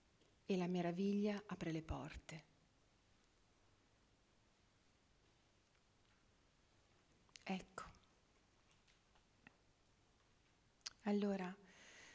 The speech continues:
eh, volevo dirvi una cosa rispetto a questi testi che voi prendete, non so se usate e come usate,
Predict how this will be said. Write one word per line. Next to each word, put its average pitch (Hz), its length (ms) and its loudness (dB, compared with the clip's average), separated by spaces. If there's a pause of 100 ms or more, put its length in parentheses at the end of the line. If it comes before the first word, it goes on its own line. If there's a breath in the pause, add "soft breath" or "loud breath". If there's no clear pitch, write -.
(220 loud breath)
eh, 185 720 4
volevo 196 400 4
dirvi 220 440 6
una 180 260 4
cosa 202 440 6
rispetto 185 1080 4
a 175 280 2
questi 185 460 2
testi 180 500 0
che 175 160 -2
voi 170 720 0 (280)
prendete, 165 800 2
non 165 180 2
so 165 240 4
se 170 160 4
usate 175 520 4
e 175 80 2
come 180 240 4
usate, 170 760 4